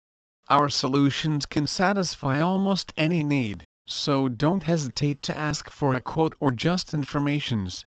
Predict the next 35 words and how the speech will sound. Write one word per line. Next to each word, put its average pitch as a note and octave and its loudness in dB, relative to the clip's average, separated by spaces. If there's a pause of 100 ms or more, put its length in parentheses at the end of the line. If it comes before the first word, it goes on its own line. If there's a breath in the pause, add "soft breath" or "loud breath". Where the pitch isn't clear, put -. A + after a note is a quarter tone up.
(120)
We C3+ 4
will B2+ 4
head C#3 -4
back C3 -2
to D3+ -2
you D#3+ 2
in D#3 2
few B2 -2
hours. F#2+ -2 (760)
Italy D3 2
Luxury C#3 0
Car C3 0
Hire, C#3 -2
which B2+ -4
works B2+ 0
in C#3+ 2
all F3+ 0
Europe. D3 0
It's D3 -6
a C3+ 2
rental C3 0
company D3 0
with C3+ 0
a C3+ 2
large D3 0
fleet F3 -2
based D3+ -2
on D3+ 0
five C#3 0
rental C3+ 0
categories: B2+ -2
Prestige, D#3+ -2 (240)
four E3 -4
X - -4
four, D#3 0